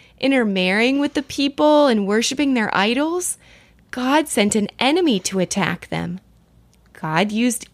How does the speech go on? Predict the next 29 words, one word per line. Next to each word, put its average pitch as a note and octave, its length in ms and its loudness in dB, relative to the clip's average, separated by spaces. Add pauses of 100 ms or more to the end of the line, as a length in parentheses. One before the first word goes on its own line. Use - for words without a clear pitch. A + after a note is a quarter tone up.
(140)
evil B3 340 2
people A3+ 540 0
to - 160 -4
judge A3+ 320 0
Israel. G3 640 -2 (800)
In G#3 180 -2
their A#3+ 160 2
distress, D4 840 -2
they G3+ 200 -4
remembered B3+ 840 0
God C4 460 2
and A3 180 -2
repented. B3+ 760 -4 (800)
God E3+ 400 0
then A#3+ 200 0
sent B3 300 -2
a B3+ 60 0
deliverer A#3+ 840 0 (280)
to C#4+ 120 2
rescue D4+ 580 2
them G3 320 0
and F#3 200 -4
lead D#4 320 4
them F#3 200 2
into F3 300 -6
a G#3+ 60 -2
time A3+ 460 -4
of C4 180 -6
peace. - 640 -4